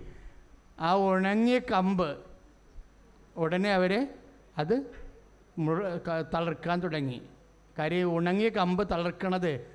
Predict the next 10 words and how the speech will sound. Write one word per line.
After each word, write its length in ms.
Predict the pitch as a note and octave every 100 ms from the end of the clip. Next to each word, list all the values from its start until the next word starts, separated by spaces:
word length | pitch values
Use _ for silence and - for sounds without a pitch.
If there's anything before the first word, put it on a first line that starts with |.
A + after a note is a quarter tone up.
| - - -
വാഗ്ദാന 340 | D#3+ D#3+ F#3+ G3+ G3+
പേടകത്തിൻ്റെ 520 | F#3 F#3+ F#3+ F#3+ F#3+ F#3+
ഒരു 60 | F3
നേച്ചറാണ്. 540 | E3+ D#3+ F#3 D3+ A#2+ - - - - - - - - - - - - - - - - - - - - - - - - - - - - - - - - - -
അറ്റുപോയ 500 | A3+ G4 F#4 D4+ C#4+ C#4
പ്രതീക്ഷകൾക്കെല്ലാം 1000 | A3 A3 B3+ A3 G3+ F#3 - E3+ F#3 C4 - - - - -
ഒരു 120 | C#4 C4 -
പുതിയ 340 | F#3+ F3+ G#3 B3 D4+ C4+ - - -
ഉണർവ് 300 | F3+ G#3+ A3+ G#3
വരണത് 400 | F#3 F3+ F3